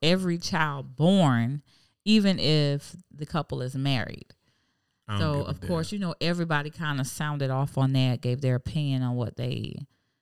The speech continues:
Speaker 1: what they think should happen. Quite a few of 'em said yes, and some of 'em said no, because if you don't trust in me, then we shouldn't be together and all that. So, what do you think about that?
Speaker 2: One thousand percent agree that it should be paternity.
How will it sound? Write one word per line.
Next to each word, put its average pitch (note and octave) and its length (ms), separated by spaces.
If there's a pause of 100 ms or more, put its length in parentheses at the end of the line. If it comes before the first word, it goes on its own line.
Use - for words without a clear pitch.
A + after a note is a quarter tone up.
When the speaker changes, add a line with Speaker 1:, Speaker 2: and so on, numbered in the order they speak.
(240)
Speaker 1:
what C3+ 220
they C3+ 80
think C#3 420
should C3 200
happen. B2 800
Quite B3+ 220
a B3 40
few F#3+ 240
of D3 120
'em D3 120
said C#3 320
yes, B2 480
and B2+ 100
some C#3+ 180
of C3 100
'em C3+ 60
said B2+ 240
no, A#2 340
because A#2+ 320
if B2 100
you B2+ 60
don't C3 320
trust B2+ 340
in A#2+ 120
me, A#2 120
then A2+ 160
we A#2+ 80
shouldn't A#2+ 320
be B2+ 140
together A#2 420
and A2 140
all A2 160
that. A2+ 260
So, A2 280 (1500)
what E3 120
do E3+ 40
you F#3 60
think C#3+ 140
about A2 160
that? - 180 (880)
Speaker 2:
One A#2+ 260
thousand B2+ 460
percent A2 360
agree F#2+ 280
that F2 180
it F#2 120
should F2+ 160
be F2+ 120
paternity. F2 420